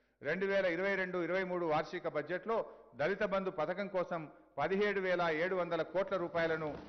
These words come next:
ప్రతిపాదించడమైనది. తెలంగాణ ప్రభుత్వం గ్రామాలను పరిశుభ్రతతో,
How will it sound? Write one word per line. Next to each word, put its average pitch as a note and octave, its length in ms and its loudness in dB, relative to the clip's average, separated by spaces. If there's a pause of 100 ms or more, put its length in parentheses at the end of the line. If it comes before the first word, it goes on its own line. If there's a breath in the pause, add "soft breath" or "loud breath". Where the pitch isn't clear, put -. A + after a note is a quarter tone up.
ప్రతిపాదించడమైనది. C#3 1000 -2 (3500)
తెలంగాణ F#3 460 0
ప్రభుత్వం F3+ 560 -2 (420)
గ్రామాలను F3 600 0 (240)
పరిశుభ్రతతో, F3 840 -2